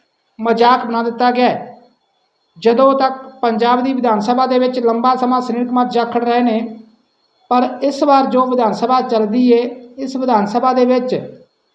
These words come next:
ਤੂੰ ਤੜਕ ਤੱਕ ਸ਼ਬਦ ਬੋਲੇ ਜਾਂਦੇ ਨੇ ਔਰ ਇੱਕ ਦੂਜੇ ਦੇ ਉੱਪਰ ਤੰਜ ਕੱਸੇ ਜਾਂਦੇ ਨੇ। ਜਿਵੇਂ ਪਿੰਡਾਂ ਦੇ ਵਿੱਚ ਆਮ ਲੋਕ ਜਿਵੇਂ ਮਿਹਣੋ ਮਿਹਣੀ ਹੁੰਦੀਆਂ ਨੇ ਜਨਾਨੀਆਂ, ਉਹ ਹਿਸਾਬ ਵਿਧਾਨ ਸਭਾ ਦੇ ਵਿੱਚ ਹੋਇਆ ਪਿਆ ਹੈ।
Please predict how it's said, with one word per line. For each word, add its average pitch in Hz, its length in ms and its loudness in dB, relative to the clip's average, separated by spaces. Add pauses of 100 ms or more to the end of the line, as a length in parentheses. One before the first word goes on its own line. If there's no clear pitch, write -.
(840)
ਤੂੰ 285 260 4
ਤੜਕ 277 340 0 (100)
ਤੱਕ 262 260 -2
ਸ਼ਬਦ 247 360 -2
ਬੋਲੇ 240 260 2
ਜਾਂਦੇ 240 320 0
ਨੇ 247 120 -4 (1200)
ਔਰ 254 240 2 (220)
ਇੱਕ 277 200 0
ਦੂਜੇ 277 280 0
ਦੇ 277 80 2
ਉੱਪਰ 269 340 0 (320)
ਤੰਜ 285 240 0
ਕੱਸੇ 269 300 0
ਜਾਂਦੇ 247 260 2
ਨੇ। 262 120 0
ਜਿਵੇਂ 247 280 -2
ਪਿੰਡਾਂ 247 400 -2
ਦੇ 254 100 0
ਵਿੱਚ 247 300 -2
ਆਮ 247 280 0
ਲੋਕ 240 280 4 (840)
ਜਿਵੇਂ 254 460 0 (120)
ਮਿਹਣੋ 294 320 2
ਮਿਹਣੀ 269 320 0
ਹੁੰਦੀਆਂ 226 400 0
ਨੇ 185 120 -4 (140)
ਜਨਾਨੀਆਂ, 240 540 0 (340)
ਉਹ 311 180 2
ਹਿਸਾਬ 240 320 0
ਵਿਧਾਨ 247 240 2
ਸਭਾ 233 240 0
ਦੇ 233 80 2
ਵਿੱਚ 240 260 -2
ਹੋਇਆ 220 160 2
ਪਿਆ 202 200 -2
ਹੈ। - 220 -12